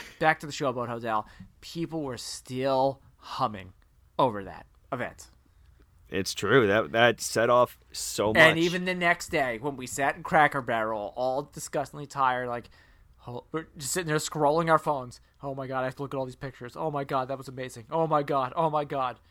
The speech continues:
Speaker 1: Yeah.
Speaker 2: To the car, it was just, that was the one thing that stuck with me this year. And I went to one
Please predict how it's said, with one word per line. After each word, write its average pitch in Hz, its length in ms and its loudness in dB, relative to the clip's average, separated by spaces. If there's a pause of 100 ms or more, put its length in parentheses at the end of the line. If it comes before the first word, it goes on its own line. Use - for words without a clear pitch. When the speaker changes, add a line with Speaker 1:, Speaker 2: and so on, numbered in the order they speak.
(580)
Speaker 1:
Yeah. 113 300 -2 (200)
Speaker 2:
To 131 260 -2
the 139 80 -12
car, 147 280 0 (160)
it 190 100 -2
was 156 160 -4
just, - 260 -8 (760)
that 175 400 4
was 196 140 -2
the 180 100 -4
one 160 280 2
thing 147 200 -8
that 147 100 -10
stuck - 280 -4
with 156 120 -10
me 113 100 -14
this - 180 -20
year. - 200 -20
And 123 180 -10 (100)
I 139 160 0 (160)
went 147 240 -4
to 151 120 -2 (120)
one 175 460 4